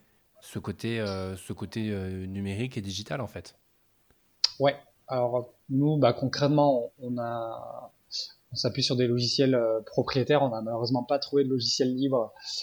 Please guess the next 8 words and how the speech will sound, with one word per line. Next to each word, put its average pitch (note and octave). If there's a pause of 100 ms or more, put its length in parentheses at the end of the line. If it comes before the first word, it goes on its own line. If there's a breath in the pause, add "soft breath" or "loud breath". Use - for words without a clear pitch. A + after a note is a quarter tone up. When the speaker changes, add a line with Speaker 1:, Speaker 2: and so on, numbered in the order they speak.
(160 loud breath)
Speaker 2:
d'expertise B2+
comptable D3
<laughs> D3
Speaker 1:
Mhm. A2+
Speaker 2:
encore. G3+
Speaker 1:
<laughs> C3
Speaker 2:
Mais, C3+
euh, A#2